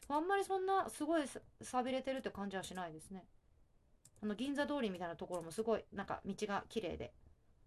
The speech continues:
あ、そう。移住者が増えて、あの、コロナ禍でリモートワークができるようになって、軽井沢に移住する人がすごく増えて、なんか小学校とかで、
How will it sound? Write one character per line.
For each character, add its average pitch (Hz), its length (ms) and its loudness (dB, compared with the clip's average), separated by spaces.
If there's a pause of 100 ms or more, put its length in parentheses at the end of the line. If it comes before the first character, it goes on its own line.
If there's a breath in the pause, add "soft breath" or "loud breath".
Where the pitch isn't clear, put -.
(200)
あ、 196 100 -2
そ 247 240 8
う。 - 120 0 (840)
移 208 160 4
住 330 280 8
者 202 200 2
が 165 80 -2 (100)
増 214 120 8
え 175 100 4
て、 160 420 -4 (1900)
あ 202 140 2
の、 190 460 2
コ 320 100 2
ロ 370 160 6
ナ 381 140 6
禍 196 220 0
で 180 420 0 (180 soft breath)
リ 202 80 0
モ 302 200 6
ー - 20 -4
ト 339 120 2
ワ 330 120 6
ー - 20 -6
ク 330 80 -8
が 175 120 -2
で 165 100 -4
き 254 140 0
る 240 60 4
よ 190 60 4
う 165 40 -4
に 160 40 -6
な 190 80 0
っ - 80 -4
て、 180 380 -4 (260 loud breath)
軽 294 300 0
井 302 100 2
沢 156 220 -6
に 190 220 2
移 170 160 -6
住 277 200 -2
す 285 160 -6
る 254 80 -4
人 - 120 -10
が - 80 -10
す - 200 -4
ご - 140 0
く 170 100 -10
増 233 200 0
え 220 80 0
て、 214 440 0 (1300 soft breath)
な 233 80 2
ん 208 60 4
か - 20 -2
小 349 300 6
学 392 180 4
校 180 180 -2
と 156 80 -6
か 147 140 -6
で、 156 320 -4